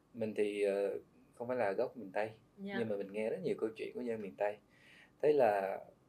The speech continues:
Speaker 1: luôn luôn họ nghĩ cái gì đó để họ làm nha.
Speaker 2: Dạ.
Speaker 1: Đó, họ trồng lúa nè, họ làm hầm cá tra nè, họ thả vịt nè, họ hùn hạt làm ăn nè, họ
Speaker 2: Ừ.
Speaker 1: làm rất nhiều thứ. Ừ.
Speaker 2: Ừm, em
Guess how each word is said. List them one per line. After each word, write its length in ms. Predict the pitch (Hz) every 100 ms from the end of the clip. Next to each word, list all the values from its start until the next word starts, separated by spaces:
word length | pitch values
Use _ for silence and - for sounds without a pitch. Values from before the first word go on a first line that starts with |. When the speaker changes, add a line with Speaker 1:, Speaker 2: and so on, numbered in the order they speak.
| -
Speaker 1:
luôn 200 | 151 165
luôn 260 | 156 151 143
họ 140 | -
nghĩ 80 | 113
cái 100 | - 151
gì 80 | 104
đó 200 | 123 143
để 100 | -
họ 120 | 110
làm 240 | 120 98 107
nha. 200 | 113 - _ -
Speaker 2:
Dạ. 220 | 202 185 -
Speaker 1:
Đó, 220 | 107 123
họ 220 | 113 - 117 104
trồng 480 | 107 98 92 92 92 92
lúa 280 | 104 113 156
nè, 100 | 135 - _ - - -
họ 360 | - - - 101
làm 200 | 95 92
hầm 180 | 95 92
cá 120 | 107
tra 400 | 120 120 117 120
nè, 160 | 110 92 - - _ _
họ 160 | - -
thả 140 | 101 117
vịt 120 | 104 101
nè, 220 | 104 98 - _ - _
họ 160 | 104 101
hùn 160 | 107 98
hạt 200 | 95 95
làm 160 | 90
ăn 300 | 98 123 131
nè, 160 | 120 101 _ -
họ 60 |
Speaker 2:
Ừ. 60 | -
Speaker 1:
làm 200 | 95 92
rất 180 | 131 -
nhiều 200 | 123 92
thứ. 180 | 110 113 - _ _ _ _ - 202
Ừ. 60 |
Speaker 2:
Ừm, 220 | 208 202 202
em 180 | 208